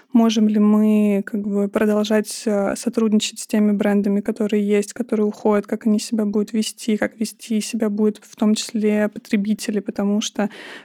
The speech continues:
понятно, что тот период все оказались в каком-то оцепенении сначала и, как бы, непонимании, что происходит.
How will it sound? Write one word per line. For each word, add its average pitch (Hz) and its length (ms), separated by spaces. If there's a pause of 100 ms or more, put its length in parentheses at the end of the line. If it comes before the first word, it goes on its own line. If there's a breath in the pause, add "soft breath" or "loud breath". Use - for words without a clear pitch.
понятно, 247 400
что 247 180
тот 220 220 (160)
период 240 360
все - 260
оказались 208 520
в - 60
каком-то 214 400
оцепенении 262 680
сначала 214 640
и, 214 140
как 220 180
бы, 208 100
непонимании, 208 720
что - 180
происходит. 269 640